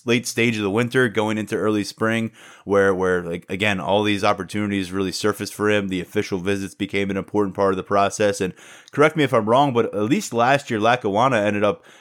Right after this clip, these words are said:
uh, having a later game too, because they were part of that national championship matchup. So,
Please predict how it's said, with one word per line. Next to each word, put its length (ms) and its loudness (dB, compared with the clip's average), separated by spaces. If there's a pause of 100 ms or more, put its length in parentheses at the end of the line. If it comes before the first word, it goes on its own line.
(100)
uh, 120 2
having 280 2
a 60 0
later 380 4
game 300 0
too, 140 2
because 280 0
they 120 4
were 100 2
part 200 2
of 20 2
that 120 2
national 380 -2
championship 680 -4
matchup. 520 -2
So, 380 0